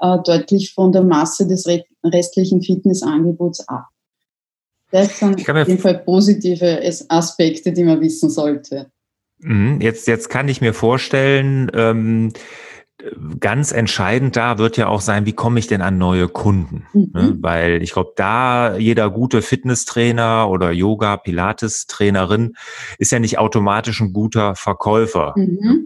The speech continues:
Speaker 2: Gute, gut, gut in der Akquise. Ne? Wie helft ihr da?
Speaker 1: Das stimmt.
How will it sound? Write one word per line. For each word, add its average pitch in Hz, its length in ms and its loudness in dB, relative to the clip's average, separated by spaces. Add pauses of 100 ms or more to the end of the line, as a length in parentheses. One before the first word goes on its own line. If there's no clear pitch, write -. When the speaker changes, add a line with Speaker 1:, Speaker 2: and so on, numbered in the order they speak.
(160)
Speaker 2:
Gute, 92 460 -2 (120)
gut, 98 220 -14
gut 120 160 2
in 98 80 0
der 95 160 0
Akquise. 117 720 0
Ne? 90 120 -2
Wie 101 120 0
helft 123 240 0
ihr 104 80 -2
da? 107 200 -2 (340)
Speaker 1:
Das 240 180 0
stimmt. 175 420 0